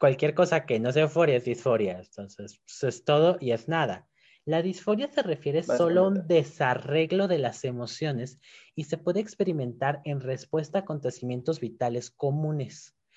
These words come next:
Speaker 1: como la enfermedad o el duelo. Además, es un rasgo que muchos psiquiátricos, como los trastornos por ansiedad, el trastorno del estado de ánimo, la disforia se experimenta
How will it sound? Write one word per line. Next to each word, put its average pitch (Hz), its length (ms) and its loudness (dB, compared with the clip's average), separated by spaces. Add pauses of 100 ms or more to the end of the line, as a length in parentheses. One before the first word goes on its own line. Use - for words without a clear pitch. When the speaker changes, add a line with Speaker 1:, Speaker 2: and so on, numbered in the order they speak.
(240)
Speaker 1:
como 139 240 2
la 110 100 0
enfermedad 101 640 -4
o 104 60 -4
el 107 100 -4
duelo. 120 400 -2 (340)
Además, 190 500 0
es 165 140 -4
un 185 140 -2
rasgo 170 300 0
que 135 140 -2
muchos 156 400 -4
psiquiátricos, 143 680 -2
como 117 280 -4
los 110 160 -6
trastornos 131 600 -4
por 120 140 -4
ansiedad, 123 500 -2
el 107 140 -4
trastorno 113 500 -4
del 110 140 -2
estado 117 260 -2
de 139 120 0
ánimo, 123 400 -2 (400)
la 151 100 2
disforia 170 400 4
se 190 80 -2
experimenta 139 880 0